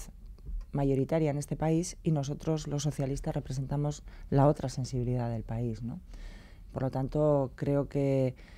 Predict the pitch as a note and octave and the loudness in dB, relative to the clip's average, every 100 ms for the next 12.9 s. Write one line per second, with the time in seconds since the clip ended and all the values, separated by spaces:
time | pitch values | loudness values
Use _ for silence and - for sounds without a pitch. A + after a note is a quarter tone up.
0 | - - - - D3 C#3 - B2+ E3 E3+ | -20 -20 -12 -4 0 2 2 4 4 6
1 | D3+ C#3+ C3+ C3+ C3+ - C3+ D#3 E3+ C3 | 6 6 6 6 4 4 6 10 10 10
2 | - - - D3 C3 C3 B2+ - - D3 | 2 -12 -4 0 4 4 4 4 2 6
3 | D#3 D#3 D3 B2+ E3 E3+ D3 - C#3+ D3 | 6 4 0 2 4 4 2 0 0 2
4 | D3 D#3 D3 C3 - E3+ D#3+ B2+ C3 - | 4 2 2 0 0 0 0 -2 -6 -4
5 | C3 B2+ B2 - B2+ D3+ D#3+ D3 C#3 C3+ | -2 0 -2 0 2 2 0 -2 -4 -6
6 | C#3 C#3 C#3 C3+ C3 D3+ F3+ D3 C3+ - | -6 -4 -2 0 0 2 2 2 -2 -4
7 | B2+ C3+ C#3+ - - - - - - - | 0 4 4 2 -4 -16 -16 -14 -14 -16
8 | - - - F#3 E3 - C#3+ - C#3+ C#3 | -16 0 8 10 10 6 2 6 8 10
9 | D3 D#3+ C#3 - - - - - D3+ D3+ | 12 12 12 6 -10 -16 -8 2 4 4
10 | D3+ C#3+ C3+ - F3+ - B2+ A#2 - C#3+ | 4 4 4 2 2 2 0 0 2 2
11 | D3 - C#3+ D3 E3 D3 - B2 D3 C#3+ | 4 2 2 4 6 4 0 -2 0 2
12 | C3 - C3 A#2+ F3 F3 C3 B2 - | 2 2 0 0 4 4 4 0 -4